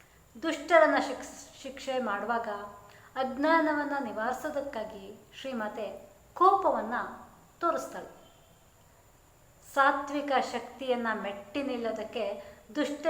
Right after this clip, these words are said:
ಶಕ್ತಿ ವಿಜೃಂಭಿಸುವಾಗ ಅದನ್ನ ತಡೆಯೋದಕ್ಕೆ ಪ್ರಬಲವಾದಂತಹ ಸಾಮರ್ಥ್ಯವನ್ನ ಸಾತ್ವಿಕ ಶಕ್ತಿ ತೋರಿಸ್ಬೇಕು.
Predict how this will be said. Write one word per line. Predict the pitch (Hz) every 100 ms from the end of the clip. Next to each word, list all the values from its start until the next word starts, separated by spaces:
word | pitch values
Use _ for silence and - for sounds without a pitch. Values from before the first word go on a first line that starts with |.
| 302 -
ಶಕ್ತಿ | 247 - 269
ವಿಜೃಂಭಿಸುವಾಗ | 208 196 220 240 233 233 214 190 185 214 - - - -
ಅದನ್ನ | 240 240 311 359 370 370
ತಡೆಯೋದಕ್ಕೆ | 302 269 240 208 - 196 220
ಪ್ರಬಲವಾದಂತಹ | 254 - 220 294 330 339 320 311 302 294 269 262 -
ಸಾಮರ್ಥ್ಯವನ್ನ | 226 214 269 269 247 233 220 226 285 285
ಸಾತ್ವಿಕ | 247 240 240 233
ಶಕ್ತಿ | 208 196 - 302
ತೋರಿಸ್ಬೇಕು. | 349 339 311 226 -